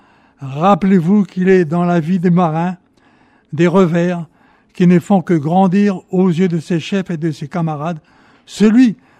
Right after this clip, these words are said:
qui, comme vous, les a supportés noblement. » Ces belles paroles qui me furent dites par Sa Majesté l'Empereur après mon naufrage du Henri quatre, monsieur le commandant,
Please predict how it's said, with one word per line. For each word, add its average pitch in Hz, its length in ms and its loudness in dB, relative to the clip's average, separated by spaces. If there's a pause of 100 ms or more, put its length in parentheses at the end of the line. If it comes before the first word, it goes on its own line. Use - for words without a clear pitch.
(120)
qui, 180 160 -2
comme 196 240 4
vous, 190 280 2 (520)
les 165 260 2
a 180 100 0
supportés 185 600 -2
noblement. » 147 600 -2 (760)
Ces - 180 -10
belles 190 220 0
paroles 202 560 0 (880)
qui 165 100 -2
me 180 160 4
furent 202 260 0
dites 214 280 -2 (400)
par 165 180 -4
Sa 185 100 -2
Majesté 185 480 0
l'Empereur 180 680 -2
après 180 280 -4
mon 180 140 0
naufrage 175 560 -4 (460)
du 180 260 0
Henri 165 300 -2
quatre, 233 420 -6 (720)
monsieur 165 380 -2
le 165 80 -6
commandant, 156 480 -8